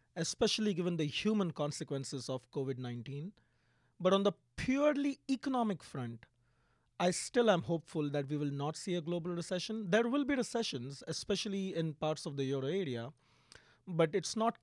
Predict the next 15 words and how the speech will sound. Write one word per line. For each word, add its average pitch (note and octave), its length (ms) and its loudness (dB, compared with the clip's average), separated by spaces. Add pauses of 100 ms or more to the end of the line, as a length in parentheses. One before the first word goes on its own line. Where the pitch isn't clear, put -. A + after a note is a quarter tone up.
clear F#3 320 4
that C#3 280 -2
it'll C#3+ 220 -4
extend D3 400 -6
globally. B2 400 -6 (800)
And F#3 100 2
I'm F3+ 140 6
hanging B3 380 2
my A3+ 120 4
hat E3+ 300 4
on D#3+ 120 2
a D#3 40 -2
couple F3 320 0
of C3 80 -2
things. B2+ 480 -10